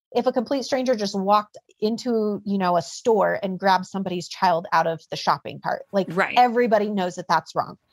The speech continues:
Speaker 2: Yes.
Speaker 1: But if you're at a gas station and you see two young people exchange phone numbers,
Speaker 2: Mm-hmm.
Speaker 1: you're not gonna think anything. You're like, "I don't know, maybe they're gonna go on a date and live happily ever after."
Speaker 2: C-, ignore it
Speaker 1: Yeah.
Speaker 2: completely. Mm-hmm.
Speaker 1: So,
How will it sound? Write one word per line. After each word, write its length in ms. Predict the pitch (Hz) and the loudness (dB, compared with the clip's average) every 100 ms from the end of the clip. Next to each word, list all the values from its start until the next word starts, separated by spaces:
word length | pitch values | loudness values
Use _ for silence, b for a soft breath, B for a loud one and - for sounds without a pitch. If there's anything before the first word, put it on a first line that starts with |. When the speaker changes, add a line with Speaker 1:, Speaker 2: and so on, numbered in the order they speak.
| _ - | _ 0
Speaker 2:
Yes. 240 | 202 131 | 2 4
Speaker 1:
But 100 | 226 | 4
if 120 | 226 | 2
you're 160 | 247 311 | 2 2
at 40 | |
a 60 | 240 | 2
gas 280 | 190 220 349 | 2 2 2
station 400 | 220 220 247 226 | -4 -2 -2 -2
and 140 | 226 | -2
you 120 | 226 | -4
see 340 | 208 - 233 220 | -6 -4 -4 -4
two 280 | - 240 240 | -4 -2 0
young 280 | 208 233 | 0 0
people 320 | 254 226 214 208 | -6 -8 -2 -2
exchange 540 | 202 - 214 196 - | -2 -4 -4 -4 0
phone 240 | 240 311 | 0 0
numbers, 520 | 208 185 190 180 185 190 | -2 -2 2 2 2 2
Speaker 2:
Mm-hmm. 760 | 190 180 196 180 180 180 185 185 - - | 0 0 0 2 0 -2 -4 -6 -12 -14
Speaker 1:
you're 140 | 208 240 | -4 -2
not 100 | 320 | -2
gonna 200 | 359 370 | -2 -2
think 280 | - 269 247 214 | -2 -6 -2 0
anything. 420 | 220 233 247 202 | 0 -2 -4 -2
You're 140 | 208 | 2
like, 140 | 185 180 | 2 2
"I 100 | 208 | -2
don't 80 | 311 | -2
know, 160 | 214 254 | -2 -2
maybe 240 | 220 226 | -2 -2
they're 160 | 226 240 | -2 0
gonna 160 | 247 | 0
go 120 | 233 226 | 2 0
on 100 | 233 | 0
a 60 | |
date 200 | 208 220 | 0 0
and 80 | 208 | 0
live 140 | 208 | -6
happily 400 | - 185 202 202 | -2 -4 0 -2
ever 180 | 190 196 | 2 4
after." 420 | 175 - - 160 - _ - | 2 2 -6 -8 -10 _ -18
Speaker 2:
C-, 80 | - - | -14 -6
ignore 380 | 175 196 202 170 | -2 2 2 0
it 100 | - | -4
Speaker 1:
Yeah. 140 | _ | _
Speaker 2:
completely. 600 | 196 180 196 202 175 147 - _ - | -8 -4 2 4 4 0 -10 _ -4
Mm-hmm. 440 | 208 185 185 190 233 - _ _ _ _ _ _ | -2 2 2 4 2 0 _ _ _ _ _ _
Speaker 1:
So, 380 | 277 247 220 220 | 4 6 4 0